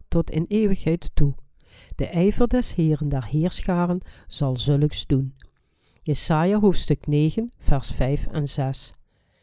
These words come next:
God beloofde dat hij ons zou verheerlijken als zijn kinderen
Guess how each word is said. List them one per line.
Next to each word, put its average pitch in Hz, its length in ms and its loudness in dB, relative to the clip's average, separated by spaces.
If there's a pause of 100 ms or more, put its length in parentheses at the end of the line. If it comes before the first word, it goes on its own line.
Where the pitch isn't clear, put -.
(440)
God - 360 4
beloofde 156 640 4 (320)
dat 147 200 0
hij 160 220 2
ons 165 300 -2
zou 160 320 2
verheerlijken 156 640 0
als 147 200 -2
zijn 135 260 -4
kinderen 156 500 0